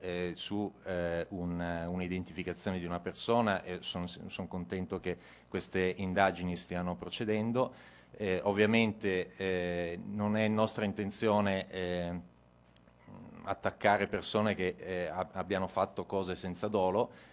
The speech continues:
ma su questo io non ho informazioni per, eh, decidere o per capire, eh, ad oggi, eh, questa cosa. Eh, sulla seconda, eh, eh, il garante della privacy ha condotto una,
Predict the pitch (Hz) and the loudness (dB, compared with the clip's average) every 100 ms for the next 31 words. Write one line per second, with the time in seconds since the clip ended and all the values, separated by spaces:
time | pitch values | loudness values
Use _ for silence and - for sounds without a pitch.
0 | - 98 - - - 101 - 101 90 104 | -4 -2 -2 -4 0 0 0 0 0 0
1 | 95 95 101 101 92 - 98 95 - 92 | 0 2 4 2 0 -2 -2 -4 -2 -2
2 | 92 87 85 87 87 90 - - - - | -2 -4 -4 -4 -2 -4 -4 -12 -20 -18
3 | - 85 85 82 90 - 87 87 85 85 | -8 -6 -4 -4 -6 -6 -4 -2 0 0
4 | - 85 82 90 85 - - 90 85 85 | -2 -4 -4 -6 -4 -4 -4 -4 -4 -4
5 | - - - - 85 95 87 80 80 80 | -6 -14 -18 -8 -4 -2 0 -2 -4 -6
6 | 85 80 80 78 - - 85 82 76 73 | -6 -6 -10 -10 -10 -12 -10 -8 -8 -10
7 | - - - - - - - - 90 85 | -16 -20 -20 -20 -20 -20 -20 -8 -4 -2
8 | 80 82 80 78 82 - - - 123 104 | -2 -2 -4 -6 -8 -12 -8 0 2 2
9 | - 120 135 127 127 131 135 131 - - | 2 4 8 8 8 6 6 4 -2 -16
10 | - 98 69 - - - 98 92 87 87 | -10 -8 -8 -16 -16 -6 -2 0 0 -2
11 | 85 82 80 - 95 95 101 101 98 104 | -2 -4 -8 -8 -6 -2 2 4 2 2
12 | 98 95 110 107 95 90 - 87 92 - | 2 4 6 6 4 0 0 0 0 0
13 | 95 98 104 107 - 87 - 95 90 87 | 0 4 2 2 0 0 0 -4 -2 -2
14 | 85 82 80 | -2 -4 -4